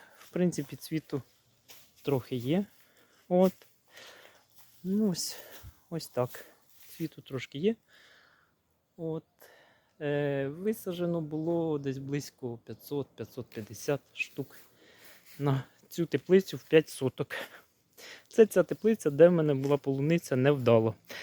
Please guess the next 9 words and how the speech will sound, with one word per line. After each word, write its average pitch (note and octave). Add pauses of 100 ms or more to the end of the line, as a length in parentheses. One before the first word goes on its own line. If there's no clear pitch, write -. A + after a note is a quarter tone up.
(340)
До D3
речі, E3+
ще E3
хотів D3
сказати F3
по E3 (1600)
кавуну. C#3+ (1120)
По D3
кавуну D#3